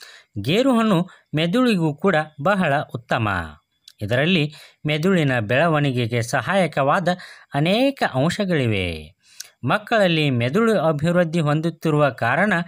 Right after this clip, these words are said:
ಅವರಿಗೆ ಗೇರು ಹಣ್ಣು ನೀಡುವುದರಿಂದ ಬುದ್ಧಿ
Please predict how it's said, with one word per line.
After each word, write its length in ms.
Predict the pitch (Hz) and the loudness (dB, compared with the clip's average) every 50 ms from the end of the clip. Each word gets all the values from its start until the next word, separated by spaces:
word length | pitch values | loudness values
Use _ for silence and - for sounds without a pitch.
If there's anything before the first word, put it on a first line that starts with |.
| - - - - - - - - | -8 -16 -20 -20 -20 -10 -4 0
ಅವರಿಗೆ 520 | 170 180 180 175 165 156 139 143 139 127 | 2 2 4 2 2 2 0 0 0 0
ಗೇರು 420 | 113 110 120 151 190 226 254 214 | -2 -2 -2 0 0 2 2 2
ಹಣ್ಣು 300 | 196 185 170 165 151 139 | 2 2 2 2 2 2
ನೀಡುವುದರಿಂದ 760 | 123 107 107 113 123 143 151 156 147 127 147 151 190 220 196 170 175 175 - _ _ _ _ _ _ 147 | 2 2 2 2 2 2 2 2 2 2 2 2 2 2 2 2 0 -2 -6 _ _ _ _ _ _ -2
ಬುದ್ಧಿ 480 | 151 220 262 196 165 156 165 185 180 | 0 0 2 2 2 0 0 0 -2